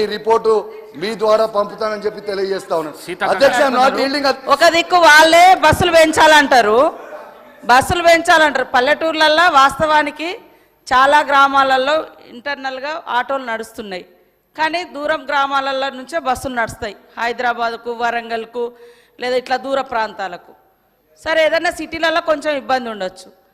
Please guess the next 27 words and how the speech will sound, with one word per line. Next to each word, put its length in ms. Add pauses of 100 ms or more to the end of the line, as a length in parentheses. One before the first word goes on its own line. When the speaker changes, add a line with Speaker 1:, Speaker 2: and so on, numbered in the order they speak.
(160)
Speaker 3:
అది 200
కూడా 200
మా 160
మేనిఫెస్టోలో 680
పెట్టిన 320
ప్రకారంగా 680
మేము 320
టైమ్ 220
తీసుకొని 380
చేసేది 380
చేస్తాం. 320 (560)
కానీ 140
ఆటోల 400
కోసమే 460
నేను 220
పుట్టిన, 280
ఆటోలే 800 (340)
అంటారు. 260
మళ్ళీ 200
మీరే 640 (340)
బస్సులు 360
పెంచండి, 440
బస్సులు 460
పెంచండి 400
అని 80
మీరే 240
అంటారు. 400